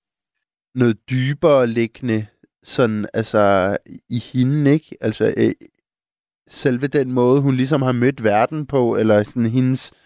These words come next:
hendes verdensbillede, der som, s-,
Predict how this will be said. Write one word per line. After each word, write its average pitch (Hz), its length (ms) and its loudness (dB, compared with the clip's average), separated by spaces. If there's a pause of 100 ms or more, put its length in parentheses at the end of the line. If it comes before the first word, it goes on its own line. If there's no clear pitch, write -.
(420)
hendes 147 260 -4
verdensbillede, 151 760 0
der 117 200 2
som, 113 420 -2 (160)
s-, - 160 -20